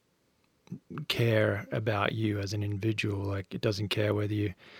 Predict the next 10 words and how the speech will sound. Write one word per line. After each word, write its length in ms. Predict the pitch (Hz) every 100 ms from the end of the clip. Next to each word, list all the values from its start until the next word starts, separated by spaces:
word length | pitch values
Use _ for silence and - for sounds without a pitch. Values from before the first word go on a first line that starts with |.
| - - - - -
live 240 | 135 131 120
or 120 | 113
die, 360 | 117 117 120
you 140 | 117 113
fall 340 | - 123 110
over 460 | 110 113 117 117 110
and, 420 | 107 107 104 -
and 240 | 127 117 107
decompose 760 | 110 - 123 113 113 113 113
and 340 | 107 113 151